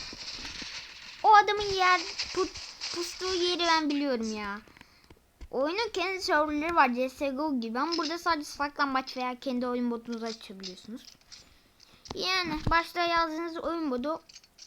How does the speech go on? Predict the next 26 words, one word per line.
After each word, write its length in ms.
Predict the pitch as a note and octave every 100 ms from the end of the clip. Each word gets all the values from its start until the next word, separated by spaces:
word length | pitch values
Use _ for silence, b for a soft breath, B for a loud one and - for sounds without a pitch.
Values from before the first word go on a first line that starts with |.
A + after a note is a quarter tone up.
| -
sizin 180 | - D4+
oyununuzda 520 | D4 C#4+ C#4 C#4 C#4
oynanan 380 | C#4 C4+ C4+ C#4+
oyun 200 | C#4 C#4
modu 240 | C4 A#3+
oluyor. 240 | A#3 G3 F#3+
Pardon, 180 | - A3+
serverda 460 | - B3 A#3+ B3 B3
oynanan, 380 | A#3+ A#3 C#4+ D4 - B B B B B
oynanılan 540 | D#4+ D#4 D#4+ D#4+ G#4 F4
oyunun 460 | D#4+ F4+ F#4+ E4+
modu 280 | D#4+ C#4+ D#4
oluyor. 220 | C4+ B3 C4 -
Tam 240 | B3 B3+ B3
söyleyebildim. 500 | A#3+ A#3+ A#3 C4 G4 B B B B -
Ama 160 | G#4
böyle 260 | G#4 F#4+ F4
C 180 | F4+ F4+
S 140 | F4+
G 120 | F4
O 140 | F4+ F4
gibi 480 | D#4 D#4+ C#4+ C4 -
zombi 320 | D#4+ E4+ E4 F4 _ _
defiant 420 | D#4+ D#4 E4+ E4+ E4+
falan 240 | D#4 D#4
yok. 380 | D4 B3 -